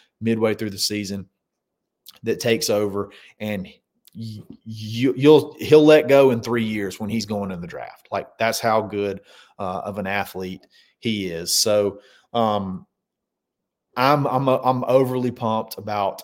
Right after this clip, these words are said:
uh, these twenty-eight dudes. A couple of them are walk-ons, but still, twenty-eight early enrollees, your portal, and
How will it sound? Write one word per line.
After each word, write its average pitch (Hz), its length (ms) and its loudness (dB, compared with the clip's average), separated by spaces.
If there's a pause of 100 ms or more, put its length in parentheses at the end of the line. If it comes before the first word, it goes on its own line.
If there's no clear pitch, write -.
uh, 104 180 -4
these 104 200 -8
twenty-eight 110 600 -4
dudes. 104 540 -10 (100)
A - 40 -20
couple 156 280 2
of 127 80 2
them 131 120 -6
are 117 40 -2
walk-ons, 107 560 -2
but - 140 -14
still, 92 260 -10
twenty-eight 135 580 -2
early 120 300 0
enrollees, 107 720 -4 (300)
your 104 140 -8
portal, 123 720 0
and 151 580 -2